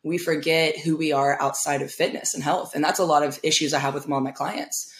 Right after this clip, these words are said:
They're so focused on gym is life or athletics is life. And I'm like,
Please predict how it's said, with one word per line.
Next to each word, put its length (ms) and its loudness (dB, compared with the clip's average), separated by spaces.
They're 100 0
so 320 4
focused 560 2
on 520 0
gym 280 2
is 200 -2
life 540 0
or 380 2
athletics 600 0
is 180 -2
life. 380 4
And 120 0
I'm 80 0
like, 200 0